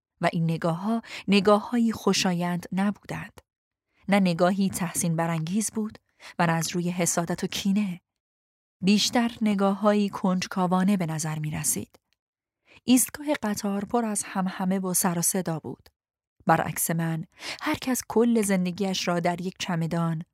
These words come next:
بقچه یا صندوقچه جا داده بود و قصد جابجایی داشت.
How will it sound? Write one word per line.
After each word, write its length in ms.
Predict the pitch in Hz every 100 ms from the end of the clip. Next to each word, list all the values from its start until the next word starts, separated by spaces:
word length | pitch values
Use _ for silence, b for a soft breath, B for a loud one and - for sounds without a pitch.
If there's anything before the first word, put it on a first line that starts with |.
| _ _ _ -
بقچه 580 | 175 - - 180 175 160 _ B B
یا 180 | 202 214
صندوقچه 640 | 196 202 185 185 180 - 180
جا 220 | 185 190
داده 300 | 185 170 160
بود 220 | 160 156
و 220 | 151 147 _ _ _ 180
قصد 300 | 170 - 165
جابجایی 720 | 156 175 165 170 180 170 156
داشت. 480 | 151 151 - -